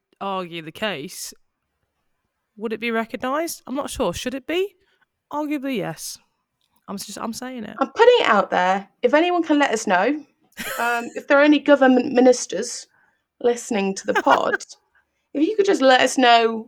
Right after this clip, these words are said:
Speaker 2: whether we'd be arrested for a Eurovision party, that would be good.
Speaker 1: How would, in your head now, what's a Eurovision party looking like? Um, a little bit different. For,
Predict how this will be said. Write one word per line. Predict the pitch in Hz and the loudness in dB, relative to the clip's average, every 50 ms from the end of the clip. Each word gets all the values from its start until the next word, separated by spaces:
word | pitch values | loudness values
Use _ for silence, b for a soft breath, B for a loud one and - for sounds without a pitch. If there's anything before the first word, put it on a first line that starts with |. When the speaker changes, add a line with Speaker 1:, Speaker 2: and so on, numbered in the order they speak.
| - _ | -12 _
Speaker 2:
whether | 214 226 226 214 202 | 2 4 4 6 4
we'd | 208 202 202 208 | 4 2 2 2
be | 214 202 | 2 2
arrested | 196 196 196 196 - - 196 185 - | 4 2 2 0 -2 -6 -8 -6 -2
for | - 190 | 0 0
a | 190 185 | 2 2
Eurovision | 190 180 165 165 160 165 165 156 170 165 | 2 4 4 2 2 0 -4 -6 -8 -6
party, | 165 165 160 165 160 - 165 165 165 - _ _ _ _ _ | -4 -4 -4 -6 -6 -6 -6 -6 -6 -8 _ _ _ _ _
that | - - - | -4 -2 -2
would | 180 180 196 | -4 -4 -4
be | 262 247 | -6 -6
good. | - - - - - _ - - - - _ _ _ _ _ _ _ _ _ _ - - - _ _ _ - - - - _ - _ | -6 -10 -14 -14 -16 _ -20 -20 -20 -20 _ _ _ _ _ _ _ _ _ _ -20 -20 -20 _ _ _ -12 -12 -12 -12 _ -20 _
Speaker 1:
How | - - 247 262 269 | -4 -2 0 0 0
would, | 277 302 - - - - - _ _ _ _ _ _ _ _ _ _ _ _ _ _ _ - | -2 -4 -6 -8 -14 -20 -20 _ _ _ _ _ _ _ _ _ _ _ _ _ _ _ -10
in | - 233 247 | -6 -4 -4
your | 240 240 233 | -2 -2 -2
head | 208 247 240 214 180 | -2 0 -2 -2 -2
now, | 175 196 190 175 165 165 160 180 190 - _ _ _ _ _ _ _ _ _ _ _ _ _ _ _ - | -4 -6 -6 -6 -6 -6 -8 -10 -12 -16 _ _ _ _ _ _ _ _ _ _ _ _ _ _ _ -14
what's | 190 185 185 - - | -14 -12 -12 -10 -8
a | 208 | -6
Eurovision | 185 185 190 190 175 175 180 170 - 175 165 170 160 | -6 -4 -4 -4 -4 -6 -8 -8 -8 -10 -12 -12 -12
party | - - 180 165 160 151 160 | -8 -4 -4 -4 -2 -4 -6
looking | 160 160 160 - - 151 156 | -6 -8 -10 -10 -14 -16 -14
like? | 147 143 147 160 - - _ - - _ _ _ _ _ _ _ _ _ _ _ _ _ _ _ _ _ _ _ _ | -14 -12 -12 -14 -14 -18 _ -20 -20 _ _ _ _ _ _ _ _ _ _ _ _ _ _ _ _ _ _ _ _
Um, | 175 170 170 165 165 165 165 160 - _ _ _ - | -12 -10 -10 -10 -10 -12 -14 -16 -18 _ _ _ -16
a | - - - | -14 -12 -6
little | 247 302 359 | -4 -2 -2
bit | 311 339 226 | -2 -4 -4
different. | 294 320 - 277 254 | -6 -6 -8 -10 -10
For, | - 262 | -10 -10